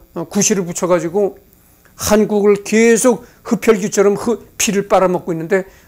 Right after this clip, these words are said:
우리가 그렇게 천문학적인 돈을 들여서 신무기를 개발할 수 있나요? 전혀 그런, 그런 여유가 없게 되는 겁니다.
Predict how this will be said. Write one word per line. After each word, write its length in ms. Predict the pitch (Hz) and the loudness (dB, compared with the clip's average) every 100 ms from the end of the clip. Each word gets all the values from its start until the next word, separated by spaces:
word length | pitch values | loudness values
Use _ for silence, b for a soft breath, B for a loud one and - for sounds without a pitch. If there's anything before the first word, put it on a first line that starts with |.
| b | b
우리가 360 | 180 196 208 202 | -4 2 2 2
그렇게 340 | 190 202 196 | -2 -2 -2
천문학적인 760 | - 226 214 196 180 208 190 - | -2 0 2 0 -2 -2 -2 -2
돈을 260 | 180 180 | -2 -2
들여서 400 | 180 165 196 175 b b b _ _ _ | -2 -2 -2 -4 b b b _ _ _
신무기를 540 | - 233 202 175 202 180 | -4 0 0 0 -2 -4
개발할 360 | 175 165 156 | -4 -4 -4
수 120 | - | -8
있나요? 320 | 175 151 147 190 _ _ _ _ _ _ _ _ | -10 -12 -14 -20 _ _ _ _ _ _ _ _
전혀 400 | - 202 247 269 | -4 2 4 4
그런, 440 | - 220 233 202 - B B | 2 2 2 0 -2 B B
그런 440 | 196 214 233 175 202 | 2 2 2 0 2
여유가 400 | 185 170 170 185 | 2 2 0 0
없게 400 | - 165 - 160 | 0 -6 -6 -8
되는 200 | 165 151 | -8 -10
겁니다. 440 | 143 143 139 | -14 -16 -18